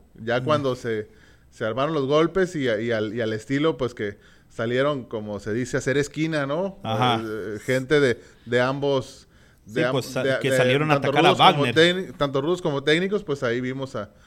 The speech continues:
Speaker 1: a Caín, ¿no? Que otra vez salió también con, con esa máscara, ¿no?
Speaker 2: Ahora, siendo nomás apenas su segunda lucha como profesional, la primera siendo en Triple Manía, eh, ¿crees que sí tenga futuro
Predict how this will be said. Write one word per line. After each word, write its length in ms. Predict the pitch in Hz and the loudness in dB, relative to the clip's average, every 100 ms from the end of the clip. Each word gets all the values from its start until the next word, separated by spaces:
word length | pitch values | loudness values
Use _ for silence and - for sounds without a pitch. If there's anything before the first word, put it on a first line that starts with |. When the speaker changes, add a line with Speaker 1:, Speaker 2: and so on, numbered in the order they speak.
| - - - | -20 -20 -14
Speaker 1:
a 180 | - 110 | -8 -6
Caín, 380 | - 117 156 165 | -2 0 0 0
¿no? 200 | 147 - | -2 -2
Que 100 | 123 | 0
otra 240 | 120 127 | 0 2
vez 220 | 120 127 127 | 2 2 -2
salió 360 | 123 110 120 | -4 -2 -2
también 380 | 123 120 120 117 - _ _ - | -4 -4 -8 -10 -16 _ _ -14
con, 280 | 107 104 98 | -12 -10 -10
con 160 | 104 | -10
esa 200 | 110 127 | -10 -6
máscara, 400 | 117 110 113 95 | -4 -4 -2 -2
¿no? 200 | 104 135 - - - - - | -2 -6 -10 -20 -20 -20 -4
Speaker 2:
Ahora, 500 | 123 143 143 127 - | 2 6 6 4 0
siendo 380 | - - 185 226 | -10 0 2 4
nomás 420 | 208 165 180 180 - | 2 2 2 0 -2
apenas 400 | 135 180 180 180 | -2 -2 -2 -4
su 120 | 170 | -6
segunda 560 | - 131 131 190 190 175 | -2 0 0 0 2 2
lucha 580 | 147 180 - 127 104 - - - - | 2 0 0 -2 -2 -6 -20 -20 -8
como 280 | 139 139 139 | -4 -2 -2
profesional, 680 | 135 131 113 127 151 131 | -4 -4 -2 0 2 2
la 140 | 120 - | 0 -2
primera 340 | 120 131 147 | -2 -2 -2
siendo 460 | - 156 151 143 120 | -2 -4 0 0 0
en 200 | 120 110 | -2 -4
Triple 340 | 135 123 127 | -6 -2 -2
Manía, 500 | 117 113 147 127 113 - - - - 131 | 0 0 0 0 -2 -8 -20 -20 -16 -2
eh, 500 | 123 120 120 117 110 - _ _ _ - _ - | 2 4 4 2 -2 -10 _ _ _ -20 _ -4
¿crees 260 | - 226 233 | 2 2 4
que 120 | 226 | 2
sí 140 | 220 | 2
tenga 240 | 220 220 214 | 0 0 0
futuro 540 | 151 196 226 220 | -2 2 2 0